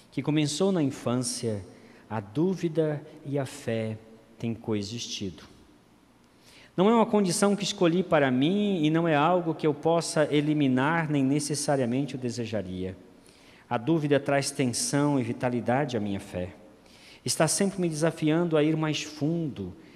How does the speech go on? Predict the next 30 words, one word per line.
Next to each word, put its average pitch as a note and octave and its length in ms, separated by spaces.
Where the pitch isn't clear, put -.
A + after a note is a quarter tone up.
a B2+ 100
buscar E3+ 540
as D3 180
pepitas F3 720
de C3+ 180
ouro D#3+ 440
da C3 160
realidade C#3+ 920
de C3 160
Deus C#3+ 460
em C3+ 80
minha B2+ 260
própria A#2+ 400
vida F#2+ 560
e A#2+ 60
sempre D#3+ 420
desafiando C#3 720
a B2+ 60
pairar B2+ 560
mais B2+ 380
alto A#2 580
e A#2 100
a A#2 40
descobrir B2+ 720
a B2+ 60
realidade A#2 720
de A2+ 120
Deus G2 680
no A2+ 140
universo." F2+ 640